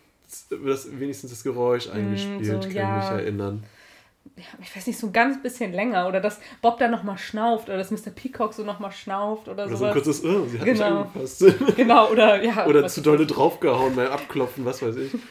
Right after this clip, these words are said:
Speaker 2: Genau, „Fassen Sie mich nicht an“ oder sowas.
Speaker 1: Ja,
Speaker 2: Ja.
Speaker 1: ja, ja.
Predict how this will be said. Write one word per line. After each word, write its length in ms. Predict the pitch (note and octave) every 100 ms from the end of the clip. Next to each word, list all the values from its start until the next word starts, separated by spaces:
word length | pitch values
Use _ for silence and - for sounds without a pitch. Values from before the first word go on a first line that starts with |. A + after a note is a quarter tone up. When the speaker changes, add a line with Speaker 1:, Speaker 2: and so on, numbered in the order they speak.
| -
Speaker 2:
Genau, 280 | F#3 F3 F3+
„Fassen 280 | - C4 B3
Sie 60 |
mich 120 | A3 A3
nicht 180 | G#3+ -
an“ 120 | G3+
oder 140 | F3
sowas. 220 | F3 E3+ E3+
Speaker 1:
Ja, 300 | G#3 A#3+ G#3
Speaker 2:
Ja. 80 | F3
Speaker 1:
ja, 80 |
ja. 300 | A3 A#3 F4+